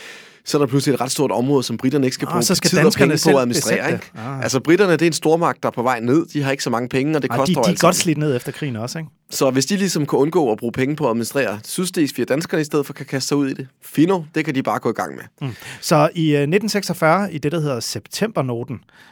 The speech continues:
Speaker 2: der, øh, giver britterne danskerne tre muligheder. Man kan udveksle mindretal. Det var det, vi nævnte i begyndelsen, man havde gjort det mellem tyrker og, eller gjort mellem, øh, hvad hedder det, Tyrkiet og Grækenland. Der havde man ligesom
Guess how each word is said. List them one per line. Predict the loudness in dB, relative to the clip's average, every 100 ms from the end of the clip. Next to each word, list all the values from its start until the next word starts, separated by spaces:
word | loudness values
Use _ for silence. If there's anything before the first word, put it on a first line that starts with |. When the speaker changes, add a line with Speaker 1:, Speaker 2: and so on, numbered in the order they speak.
| _ -2
Speaker 2:
der, | 0 2 0 -4
øh, | -8 -4
giver | -4 -4 -8 -6
britterne | -2 0 0 -4 -8 _ _ -8
danskerne | -6 -6 -8 -8
tre | -8 -8 -8
muligheder. | -8 -10 -10 -12 -18 _ _ _ _ _ _ _
Man | -4 -4
kan | -4 -6 -6 -4
udveksle | 0 2 0 -2 -6
mindretal. | -4 -2 -2 0 -2 -4 _ _ _
Det | -2
var | 0
det, | 0
vi | -2
nævnte | -4 -4
i | -6
begyndelsen, | -4 -4 -4 -10
man | -12 -10
havde | -10
gjort | -6 -4 -6 -8
det | -14 -12 -10
mellem | -10 -10
tyrker | -8 -4 -4 -4
og, | -8 -10 -14 -16 -14 -14
eller | -12 -12 -14 -18 -20 _
gjort | -2 0
mellem, | 0 -4 -6
øh, | -8 -10 -12 -14
hvad | -10
hedder | -8
det, | -8 -10
Tyrkiet | -10 -4 -2 0
og | 0
Grækenland. | -2 0 -2 -4 -8 _
Der | -10
havde | -8
man | -8
ligesom | -10 -12 -14